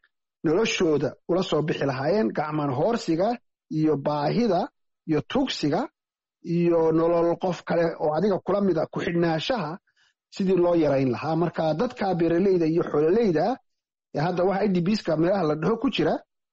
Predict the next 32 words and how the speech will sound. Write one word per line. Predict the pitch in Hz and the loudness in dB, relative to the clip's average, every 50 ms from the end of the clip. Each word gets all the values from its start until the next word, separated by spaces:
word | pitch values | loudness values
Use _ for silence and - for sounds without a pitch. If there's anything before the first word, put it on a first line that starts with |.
| _ _ _ _ _ | _ _ _ _ _
dadkii | - 190 180 - 214 190 | -4 -4 -2 0 0 2
ugu | 196 233 277 | 2 2 0
qiimaha | 247 233 220 220 214 196 180 | 2 2 2 2 2 0 0
badnaa | 160 165 165 170 175 175 | 0 0 0 2 0 0
Soomaaliya | 170 - 165 165 170 165 160 151 156 156 147 | 0 0 0 0 2 2 2 2 2 2 2
ee | 143 143 143 | 2 2 2
noloshooda | 147 160 175 202 208 - - 185 175 165 160 | 2 2 2 2 0 2 2 2 2 2 2
la | 175 | 0
soo | 170 - 190 180 | 2 2 0 0
saari | - 175 165 160 139 | 2 0 0 0 0
jiray, | - 160 156 156 | 0 0 0 0
dadka | 156 202 214 - 190 | 0 -2 -4 -4 -6
kale | 160 - 165 165 | -4 -2 0 0
waxay | 175 160 160 139 | 0 0 -2 -4
cunaana | 160 175 170 160 156 139 | -2 0 2 2 2 0
soo | - 165 165 | 0 -2 -2
saari | 151 165 156 151 131 | 0 0 -2 -2 -4
jiray, | - - 160 175 | -4 -2 0 2
u | 175 196 | 2 2
badan | 185 180 175 214 220 202 | 2 2 2 2 2 2
yihiin. | 175 156 175 247 330 - - _ _ _ _ _ _ _ _ _ _ _ _ _ | 2 2 2 2 0 -2 -6 _ _ _ _ _ _ _ _ _ _ _ _ _
Een, | 185 165 160 160 160 160 156 156 156 151 151 147 147 147 151 156 170 | 2 4 4 4 4 4 2 2 2 2 2 2 2 2 4 4 4
waxaanu | 185 - - 180 170 165 165 160 165 | 2 0 -2 -2 0 2 2 4 2
isku | 160 147 - 180 | 2 0 0 -2
daynoo | 165 160 160 156 151 151 147 147 | 0 2 2 2 2 2 2 0
doonaa | 143 147 147 147 151 147 | 0 0 0 2 2 0
qorshe | 139 - 143 - 190 226 202 - | -2 -4 -6 -4 -2 -4 -4 -2
qaran | - 165 175 208 262 294 - _ _ _ _ _ _ _ _ _ _ - | -2 -2 -2 -2 -2 -4 -8 _ _ _ _ _ _ _ _ _ _ -2
oo | 165 147 151 151 147 147 147 147 147 | 0 2 2 4 4 4 2 2 2
dib | 147 156 226 233 240 | 0 2 2 2 4
loogu | 208 180 180 180 180 151 | 4 4 4 2 2 2
celinayo | 156 156 165 165 160 151 143 143 156 156 | 2 2 2 4 4 4 4 4 4 2